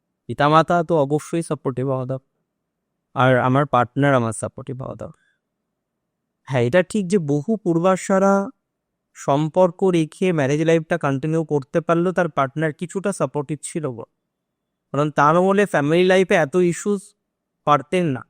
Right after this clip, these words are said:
বহু ক্ষেত্রেই পারতেন না। আচ্ছা, উত্তরাশারার ক্ষেত্রে এমনি জায়গা ঠিক আছে, জায়গা জমি প্রাপ্তির সম্ভাবনা আছে উত্তরাশারা। উত্তরাশারার পলিটিক্স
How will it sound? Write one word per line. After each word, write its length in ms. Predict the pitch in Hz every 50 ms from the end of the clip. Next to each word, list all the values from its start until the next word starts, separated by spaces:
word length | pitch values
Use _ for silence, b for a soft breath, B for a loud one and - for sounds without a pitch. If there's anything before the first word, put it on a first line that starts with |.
| _ _
বহু 180 | 131 147 165 175
ক্ষেত্রেই 380 | - 196 185 - - 202 202
পারতেন 440 | 196 - 131 117 - _ - 117 -
না। 140 | 120 - - _ _ _ _ _ _ _ _ _ _
আচ্ছা, 200 | - 139 - 143
উত্তরাশারার 840 | 127 151 151 - _ 214 208 202 208 196 - 220 220 220 220 214
ক্ষেত্রে 400 | 196 - 214 196 - _ 214 208
এমনি 420 | 208 185 175 180 180 180 180 180 175
জায়গা 360 | 160 160 147 151 143 147 147
ঠিক 240 | - - 156 - -
আছে, 360 | 151 147 - - - 190 262 - _ _ _ _ _ _ _ _ _ _ _ _ _ -
জায়গা 360 | 131 131 135 139 143 151 165
জমি 260 | 156 165 165 165 170 165
প্রাপ্তির 380 | 160 156 151 143 - - 165
সম্ভাবনা 580 | - - 160 147 143 139 147 139 135 131 131 123
আছে 200 | 117 113 - 101
উত্তরাশারা। 600 | 98 - - 117 113 113 107 - - - - _ _ _ _ _ _ _ _ _ _ _ _ _ _
উত্তরাশারার 580 | 151 127 - 156 156 160 156 - 170 156 165 160
পলিটিক্স 680 | - - 151 147 151 165 156 - 170 - - -